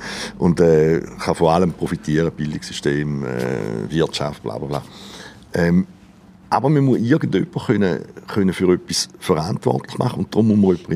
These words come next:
in eine Ecke stellen. Das ist ja eigentlich, äh, so ein bisschen das, äh, das Schema, wie, wie das funktioniert. Und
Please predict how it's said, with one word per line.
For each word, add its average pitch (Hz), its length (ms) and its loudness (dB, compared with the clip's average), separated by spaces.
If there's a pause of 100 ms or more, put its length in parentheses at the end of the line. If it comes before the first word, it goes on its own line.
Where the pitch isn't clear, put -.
in - 0 -
eine 85 120 0
Ecke - 240 -8
stellen. 123 340 -4 (200)
Das 90 100 -10
ist 90 80 -6
ja 87 80 0
eigentlich, 85 260 -2 (680)
äh, 85 440 2
so - 180 -2
ein 87 60 -4
bisschen 82 560 0
das, 76 80 -4
äh, 55 160 -8 (320)
das - 220 -4
Schema, 110 540 4
wie, 92 180 2
wie 92 120 -2
das 87 140 0
funktioniert. 95 680 0 (720)
Und 95 260 2